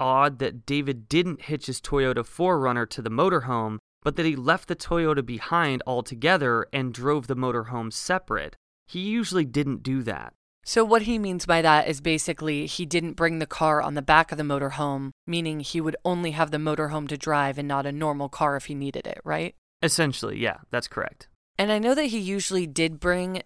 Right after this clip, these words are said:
Speaker 2: his Toyota four runner or some different sand toys, what he called them,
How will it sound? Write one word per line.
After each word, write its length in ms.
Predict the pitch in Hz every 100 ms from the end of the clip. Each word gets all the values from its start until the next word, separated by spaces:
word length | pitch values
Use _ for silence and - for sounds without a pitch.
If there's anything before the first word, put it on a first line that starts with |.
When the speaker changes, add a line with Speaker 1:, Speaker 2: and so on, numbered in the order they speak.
| -
Speaker 2:
his 400 | - 185 175 -
Toyota 360 | - 165 160
four 240 | 160 165 170
runner 360 | 175 170 170 -
or 400 | 165 160 156 147 -
some 220 | 170 165
different 380 | 160 165 151 -
sand 480 | - 147 156 175
toys, 480 | - 185 185 190 170
what 120 | 180
he 140 | 156 180
called 320 | - 170 165
them, 340 | 165 175 180